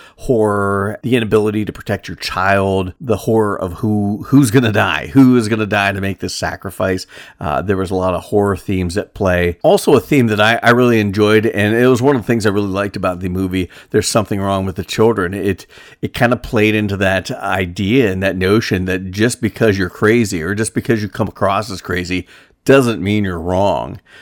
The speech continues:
uh, was an interesting theme. There was the theme of faith versus lack of faith, the no coincidences thing. Um, it also made me think of that John Coffey line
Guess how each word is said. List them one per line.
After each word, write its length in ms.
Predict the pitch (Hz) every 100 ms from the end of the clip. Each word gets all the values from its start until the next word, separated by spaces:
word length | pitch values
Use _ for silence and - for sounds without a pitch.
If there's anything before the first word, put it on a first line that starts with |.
| - -
uh, 140 | 78
was 220 | 107 107
an 100 | 107 107
interesting 640 | 104 - 95 - 90 87
theme. 460 | - 98 98 98
There 160 | 95 92
was 140 | 92
the 80 | 90
theme 340 | - 113 104 92
of 160 | 90 - - _
faith 520 | - 170 131 123 -
versus 580 | 139 104 101 95 90 80
lack 340 | 98 98 104
of 100 | 104
faith, 520 | - 101 98 98 -
the 140 | - 90
no 200 | 92 92
coincidences 1200 | - 110 95 98 - 101 98 92 98 92 90 - - - _
thing. 500 | 107 98 95 95 92 -
Um, 640 | 95 - - 64 69 95 -
it 100 | 143
also 260 | 147 143 131
made 200 | 120 107
me 100 | 107
think 240 | - 107
of 80 | 98
that 400 | 95 92 - 92
John 320 | 98 95 98
Coffey 460 | - 82 92 104 92
line 500 | 85 78 80 73